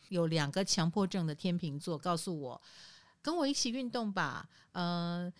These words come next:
也一定要注意健康，然后就硬要把我邀去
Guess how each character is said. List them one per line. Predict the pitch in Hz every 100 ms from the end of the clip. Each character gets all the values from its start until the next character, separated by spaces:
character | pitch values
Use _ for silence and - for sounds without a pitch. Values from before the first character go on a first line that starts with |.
| _ -
也 | 269
一 | 277
定 | 269
要 | 320
注 | 311 320
意 | 302
健 | 320 294
康， | 285 294 285
然 | 240 196
后 | 220
就 | 226 196
硬 | 240 208
要 | 202
把 | 165 156
我 | 156 139
邀 | 160 170 175
去 | - 185 147